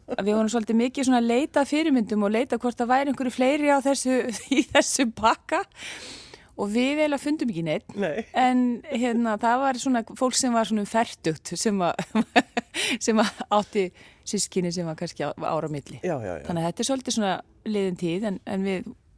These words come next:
Speaker 1: ákváðum að, að endurvekja þessa hefð.
Speaker 2: Já, <laughs> mjög vinsælt.
Speaker 1: Já.
Speaker 2: En, eh, sko, þegar þú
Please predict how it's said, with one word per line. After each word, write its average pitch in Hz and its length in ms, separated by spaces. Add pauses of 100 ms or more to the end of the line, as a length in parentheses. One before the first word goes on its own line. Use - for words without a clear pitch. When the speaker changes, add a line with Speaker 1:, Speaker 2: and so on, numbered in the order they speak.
(160)
Speaker 1:
ákváðum 185 400
að, - 240
að 185 220
endurvekja 175 340
þessa 160 160
hefð. 156 160 (220)
Speaker 2:
Já, 175 160 (680)
<laughs> 185 640
mjög 170 160
vinsælt. 143 400
Speaker 1:
Já. 202 140 (420)
Speaker 2:
En, 190 240
eh, - 260
sko, 180 260 (560)
þegar 220 360
þú 190 80